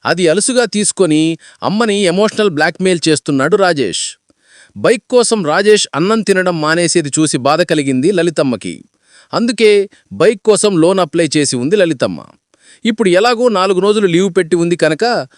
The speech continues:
ఆఫీస్కి వెళ్ళి బైక్ కోసం పెట్టిన లోన్ శాంక్షన్ చేయించుకొని అకౌంట్ డిపార్ట్మెంట్కి వెళ్ళి చెక్కు తెచ్చుకుంది లలితమ్మ. మరునాడు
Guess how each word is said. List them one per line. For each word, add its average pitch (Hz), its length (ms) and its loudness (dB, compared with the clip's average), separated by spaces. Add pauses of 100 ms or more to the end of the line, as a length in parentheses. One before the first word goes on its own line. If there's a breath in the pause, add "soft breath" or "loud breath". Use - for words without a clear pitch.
(200 soft breath)
ఆఫీస్కి 226 460 0
వెళ్ళి 165 420 0 (220 soft breath)
బైక్ 208 300 0
కోసం 214 320 0
పెట్టిన 175 260 -2
లోన్ 170 320 2
శాంక్షన్ 180 520 -2
చేయించుకొని 147 680 0 (240 soft breath)
అకౌంట్ 214 340 2
డిపార్ట్మెంట్కి 156 600 -2
వెళ్ళి 165 320 0
చెక్కు 180 160 0
తెచ్చుకుంది 117 580 -4 (120)
లలితమ్మ. 127 420 -2 (720 soft breath)
మరునాడు 247 440 4